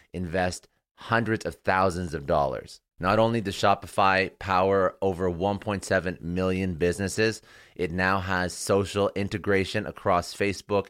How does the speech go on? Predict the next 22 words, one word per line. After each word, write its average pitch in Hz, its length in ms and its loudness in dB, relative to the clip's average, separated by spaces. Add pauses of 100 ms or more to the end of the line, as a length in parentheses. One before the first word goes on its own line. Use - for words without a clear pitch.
Instagram, 92 640 -4
TikTok, 95 580 0 (220)
Pinterest 98 420 -2
to 101 140 -2
allow 92 420 4 (280)
you 107 340 0
to 101 380 -2 (160)
sell 107 320 2
to 101 140 -4
your 98 80 0
customers 95 600 -2
wherever 90 360 2
they 90 180 2
want 87 260 0
to 80 60 -4
shop. 101 480 2 (140)
You 85 100 -8
gain 98 280 -2
insights 107 580 0
as 82 180 -4
you 85 80 -4
grow, 101 540 2